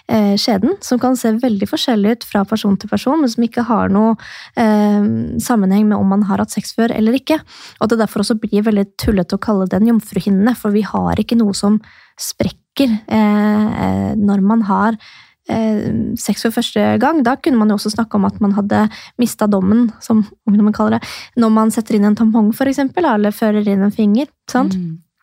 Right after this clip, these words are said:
Speaker 1: Og det blir jo helt, eh, eh, helt tøysete, sant?
Speaker 2: Noen i få tilfeller har vel en helt inngrådd
Speaker 1: Mhm.
Speaker 2: skjedekrans, og da må man jo kanskje til og med få kirurgi for
Speaker 1: Ja.
Speaker 2: å åpne det.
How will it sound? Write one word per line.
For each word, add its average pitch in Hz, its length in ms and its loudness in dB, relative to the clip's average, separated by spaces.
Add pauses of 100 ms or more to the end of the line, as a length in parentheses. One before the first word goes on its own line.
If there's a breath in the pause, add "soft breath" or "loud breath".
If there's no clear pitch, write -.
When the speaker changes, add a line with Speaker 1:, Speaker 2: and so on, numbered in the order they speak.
(280)
Speaker 1:
Og 285 80 -2
det 247 140 0
blir 220 160 2
jo 208 40 2
helt, 196 460 -4
eh, - 400 -2
eh, 233 540 -4 (640 loud breath)
helt 220 200 -2
tøysete, 214 460 -2
sant? 233 400 -6 (160)
Speaker 2:
Noen 233 680 0
i 240 160 0
få 196 400 -2
tilfeller 190 380 -2
har 185 160 0
vel 170 120 -2
en 185 100 0
helt 156 420 -2
inngrådd 156 540 0
Speaker 1:
Mhm. - 80 -6 (260)
Speaker 2:
skjedekrans, 180 220 0
og 175 80 -2
da 190 100 2
må 180 140 0
man 151 140 0
jo 175 80 0
kanskje 165 280 -4
til 165 160 -2
og 156 60 -2
med 170 100 -4
få 160 160 -2
kirurgi 170 640 0
for 190 180 0
Speaker 1:
Ja. 311 100 2
Speaker 2:
å 180 440 0
åpne - 220 -14
det. 285 160 0